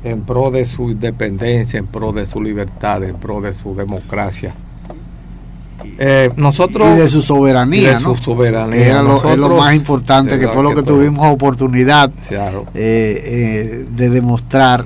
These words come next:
Speaker 2: en la
Speaker 1: Que somos
Speaker 2: revolución de
Speaker 1: soberanos.
Speaker 2: mil novecientos sesenta y cinco, ¿no?
Speaker 1: Correcto. Eh, como es, es natural, ya mañana se cumple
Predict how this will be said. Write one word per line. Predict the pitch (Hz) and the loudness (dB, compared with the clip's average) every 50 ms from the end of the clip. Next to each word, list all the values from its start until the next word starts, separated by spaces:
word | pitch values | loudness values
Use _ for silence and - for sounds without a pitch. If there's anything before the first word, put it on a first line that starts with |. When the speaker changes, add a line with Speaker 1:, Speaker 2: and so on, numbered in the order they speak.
| - - | -6 -8
Speaker 2:
en | 117 110 | -6 -4
la | 104 107 110 104 - - - | -2 -2 -2 -2 -4 -8 -8
Speaker 1:
Que | - 110 | -6 -4
somos | 110 110 | -2 0
Speaker 2:
revolución | 113 113 - - 139 123 - 131 127 131 | 0 2 2 2 2 2 2 4 4 4
de | 131 131 | 4 4
Speaker 1:
soberanos. | 131 123 123 127 | 4 4 4 4
Speaker 2:
mil | 127 131 | 4 4
novecientos | 139 139 135 127 117 - 127 127 123 117 120 120 113 110 101 | 4 4 4 4 2 2 2 0 0 0 -2 -4 -4 -4 -4
sesenta | - 110 107 101 92 104 101 | -4 -6 -6 -4 -4 -6 -6
y | 95 | -6
cinco, | - - 135 135 120 104 - - 98 | -4 -2 -2 -2 -2 -4 -6 -10 -10
¿no? | 113 123 - - - - - | -12 -12 -12 -14 -18 -18 -14
Speaker 1:
Correcto. | - - 131 135 143 143 143 151 131 120 - | -10 -6 -2 0 0 0 0 -4 -8 -8 -4
Eh, | - 135 135 127 117 120 - - - - - - - - - - - - - - - - | -4 -2 0 -2 -2 -4 -8 -16 -18 -18 -18 -18 -18 -18 -18 -18 -18 -18 -18 -18 -14 -10
como | - 143 143 147 147 147 | -6 -4 -2 0 0 0
es, | 151 160 160 156 | 0 0 -2 -4
es | 175 175 | -4 -2
natural, | 165 160 147 156 156 156 156 156 151 | -2 -2 -2 -2 0 2 2 2 2
ya | 151 143 | 0 0
mañana | 147 147 143 143 143 143 127 | 0 0 0 0 -2 -2 -2
se | - 143 | -4 -4
cumple | - - 131 131 131 123 127 131 131 123 113 | -6 -6 -8 -8 -6 -6 -4 -2 -2 -2 -4